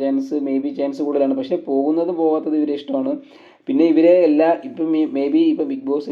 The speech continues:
വിളിച്ചെങ്കിൽ പോലും ഇവരാരും തന്നെ സോഷ്യൽ മീഡിയയിലൂടെ ഒരിക്കലും പറയില്ല ഞാൻ പോകുന്നുണ്ട് എന്ന്. ആകെ പറഞ്ഞ ഒരു, ഒരു വ്യക്തി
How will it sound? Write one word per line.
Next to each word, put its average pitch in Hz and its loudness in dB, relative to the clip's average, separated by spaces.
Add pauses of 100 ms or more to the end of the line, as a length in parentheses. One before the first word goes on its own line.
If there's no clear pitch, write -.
വിളിച്ചെങ്കിൽ 143 -2 (140)
പോലും 139 0
ഇവരാരും 143 0
തന്നെ 143 -4
സോഷ്യൽ 135 -2
മീഡിയയിലൂടെ 147 2
ഒരിക്കലും 135 -4
പറയില്ല 135 -2 (120)
ഞാൻ 127 -10 (100)
പോകുന്നുണ്ട് 135 -2 (120)
എന്ന്. 127 -6 (680)
ആകെ 156 2
പറഞ്ഞ 160 2
ഒരു, 156 8
ഒരു 151 6
വ്യക്തി - 0